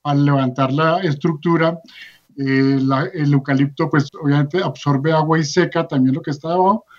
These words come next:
Entonces, digamos, pero uno pu-, aquí tenemos especies nativas maravillosas que también generan olor. El jazmín sabanero, eh, eh, especies arbo-, arbóreas jar-, de jardín como el caballero de la noche.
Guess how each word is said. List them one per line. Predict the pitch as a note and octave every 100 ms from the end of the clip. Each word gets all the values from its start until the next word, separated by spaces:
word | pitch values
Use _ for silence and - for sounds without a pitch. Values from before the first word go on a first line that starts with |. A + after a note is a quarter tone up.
| _ G3+
Entonces, | F#3+ A3 B3 G3
digamos, | F#3+ F#3+ G#3+ A#3+ - _ _
pero | F#3+ F#3+
uno | G#3+ A#3+
pu-, | A#3+ -
aquí | F#3+
tenemos | G3 A3+ A#3 A#3+
especies | A3 G3 F#3+ A3 A3
nativas | G#3+ - F3+ G3
maravillosas | G#3+ F#3 D#3 C#3+ D#3 F3+ G3 - - _
que | E3
también | D#3 D3+ D#3+
generan | E3+ F#3 F3+ F3
olor. | C#3+ C#3+ - _ - _ -
El | G#3 D#3
jazmín | D#3+ C#3+ F3 F3
sabanero, | G3 F3 D3+ F3 C#3 - _ _ _ _ -
eh, | D#3 D3+ D3+ D3+ D3 D3 D3 D3+ F#3 -
eh, | E3 D3 D3 E3 F3+
especies | C#3 E3+ D#3 G3
arbo-, | F3+ D3 E3+ F#3
arbóreas | D#3 D3 E3 F#3 F#3+
jar-, | - F#3+ E3+
de | C#3+ C#3+
jardín | C#3 C3+ D3 D#3
como | C#3+ F3+ F3 D#3 C#3+ C3+ - - _ _ -
el | C#3+ C#3+ C3
caballero | D3 C#3 C#3 D3+
de | F3+
la | D#3
noche. | C#3 F#3+ G3+ D#3+ B2+